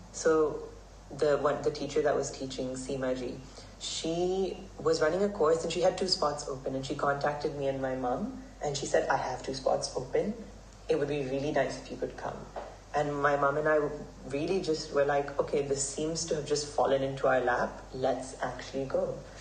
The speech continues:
And those three days were really magical. Like, I thought of so many things that I think I had pushed at the back of my mind.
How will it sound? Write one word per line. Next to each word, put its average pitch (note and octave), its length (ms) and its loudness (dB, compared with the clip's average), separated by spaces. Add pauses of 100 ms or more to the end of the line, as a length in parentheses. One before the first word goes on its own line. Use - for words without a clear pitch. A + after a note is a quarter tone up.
(480)
And D3 140 -2
those D3 240 2
three D3 220 0
days C#3 280 2
were C3 160 0
really B2+ 420 -4
magical. - 640 -2 (640)
Like, - 300 2
I C#3+ 160 4
thought C#3+ 320 4
of D3+ 120 2
so D3+ 160 0
many D3+ 200 -2
things C#3 480 -4
that - 120 0
I C3 140 2
think C3+ 180 -4
I D3 40 0
had C#3+ 200 -2
pushed - 280 -2
at C#3 60 -4
the C#3 80 0
back - 240 0
of C3 120 -4
my B2+ 140 -2
mind. - 520 -4